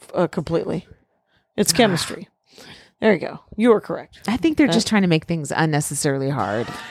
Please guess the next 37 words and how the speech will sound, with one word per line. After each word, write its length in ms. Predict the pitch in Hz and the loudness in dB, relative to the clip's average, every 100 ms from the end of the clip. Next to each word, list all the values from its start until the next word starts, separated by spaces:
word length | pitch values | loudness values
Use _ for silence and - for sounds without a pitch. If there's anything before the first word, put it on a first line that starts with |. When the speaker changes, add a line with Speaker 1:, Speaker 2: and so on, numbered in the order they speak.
| - - | -10 0
Speaker 1:
No, 100 | 427 | 2
no, 140 | 370 | 4
the, 300 | 262 247 247 | 2 0 2
no, 120 | 320 311 | 2 2
the 80 | |
cookies 460 | - 427 381 370 - | 4 4 4 2 2
taste 380 | - 370 - 226 | 2 2 2 0
better. 280 | 202 165 196 | -2 -2 -6
The 80 | 240 | -4
cookies 460 | - 330 294 359 294 | -4 -2 2 4 4
actually 440 | 294 - 311 277 | 4 2 -2 -2
taste 360 | 339 277 254 254 | 0 0 0 0
better 240 | 226 214 | 0 0
if 120 | 202 | -2
you 100 | 220 | -2
mix 260 | 220 190 - | -4 -4 0
all 180 | 214 214 | 2 2
the 100 | 202 | 2
dry 180 | 220 220 | 2 2
ingredients 540 | 202 196 185 208 - - - - | 2 -2 -4 -4 -8 -8 -8 -2
and 120 | 226 220 | 2 4
then 140 | 254 | 6
all 140 | 226 | 4
the 80 | 190 | 2
wet 200 | 180 175 | -2 -6
ingredients 480 | 170 170 170 160 165 233 | -8 -8 -6 -6 -6 -4
and 80 | 196 | -2
then 120 | 196 | -2
combine 380 | 208 185 175 160 | -2 -2 -4 -6
them, 120 | 143 - - - | -12 -16 -18 -12
which 180 | 233 269 | -4 -2
is 160 | 185 | 0
why 500 | 233 285 262 233 208 - - - - | 4 4 4 2 0 -4 -20 -12 0
if 160 | 240 247 | 4 6
I 120 | 233 | 4
do 200 | 220 214 | 4 0
chunks 600 | - 277 240 220 - | 2 4 4 0 -6